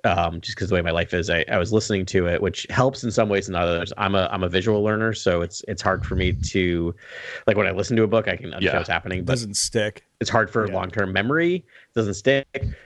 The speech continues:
Speaker 1: but it helps with the
Speaker 2: Oh,
Speaker 1: different
Speaker 2: cool.
Speaker 1: voices.
Speaker 2: How was, how
Speaker 3: Oh,
Speaker 2: was
Speaker 3: yeah.
Speaker 1: Does
Speaker 2: listening
Speaker 1: that
Speaker 2: to
Speaker 1: make
Speaker 2: this
Speaker 1: sense?
Speaker 2: one? 'Cause
Speaker 1: Of,
Speaker 2: I,
Speaker 1: of,
Speaker 2: I
Speaker 1: it was, it sounded
Speaker 2: I
Speaker 1: great. It was really, really good. I will also full, I will admit on air,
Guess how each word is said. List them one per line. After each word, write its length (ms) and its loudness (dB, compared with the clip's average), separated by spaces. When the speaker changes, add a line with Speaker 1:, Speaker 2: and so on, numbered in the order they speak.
Speaker 1:
but 80 6
it 80 2
helps 340 0
with 200 -2
the 240 2
Speaker 2:
Oh, 20 -8
Speaker 1:
different 340 2
Speaker 2:
cool. 160 4
Speaker 1:
voices. 140 2
Speaker 2:
How 60 0
was, 140 4
how 160 0
Speaker 3:
Oh, 20 0
Speaker 2:
was 160 2
Speaker 3:
yeah. 160 -2
Speaker 1:
Does 180 -4
Speaker 2:
listening 80 2
Speaker 1:
that 60 4
Speaker 2:
to 60 0
Speaker 1:
make 80 0
Speaker 2:
this 80 2
Speaker 1:
sense? 180 2
Speaker 2:
one? 100 4
'Cause 100 -4
Speaker 1:
Of, 60 -4
Speaker 2:
I, 60 2
Speaker 1:
of, 260 -2
Speaker 2:
I 160 -4
Speaker 1:
it 100 6
was, 140 -4
it 120 -2
sounded 420 0
Speaker 2:
I 20 -12
Speaker 1:
great. 420 2
It 60 -8
was 120 -2
really, 380 2
really 220 -2
good. 260 0
I 80 6
will 120 4
also 360 2
full, 680 0
I 100 0
will 180 2
admit 280 -2
on 180 -2
air, 400 0